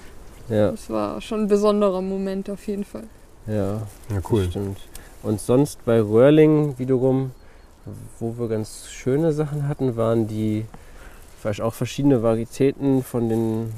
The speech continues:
Speaker 1: Kornblumen-Röhrling.
Speaker 3: Okay.
Speaker 1: Also die werden ja so ganz blau und im bayerischen Wald hatten wir sehr häufig die eine Varietät gefunden, die wird eher so olivgrün, die wird nicht richtig blau eigentlich.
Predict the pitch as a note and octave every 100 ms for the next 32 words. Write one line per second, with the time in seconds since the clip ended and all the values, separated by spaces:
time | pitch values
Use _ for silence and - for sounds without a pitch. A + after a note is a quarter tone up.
0 | - - A#2+ C3 A#2+ G2+ G2 F#2+ F#2+ G2+
1 | - F#2+ G2+ A2+ G#2 G#2+ - - - -
2 | - - - G2+ G2+ G#2 G#2 A2 A2+ G#2
3 | G2+ G#2 - - G2 C#3 E3 C#3+ - -
4 | - - - A2 A2 A2 G#2 A2 B2 -
5 | B2+ A#2 A#2+ A#2+ B2 - A2+ A2+ A2 G#2+
6 | - - A#2+ D3 C#3 C#3 - C3+ - A#2+
7 | - A#2+ B2 A2+ A2+ A2+ - B2+ - A#2+
8 | - B2 A#2+ A2 G#2 G#2 F2 A2+ G#2+ G#2
9 | D2+ G2+ A#2 D3 - - A2 B2 C3+ G#2+
10 | G2+ B2 A#2 - G2 - F#2+ A2 A#2 A2+
11 | A#2+ C3 -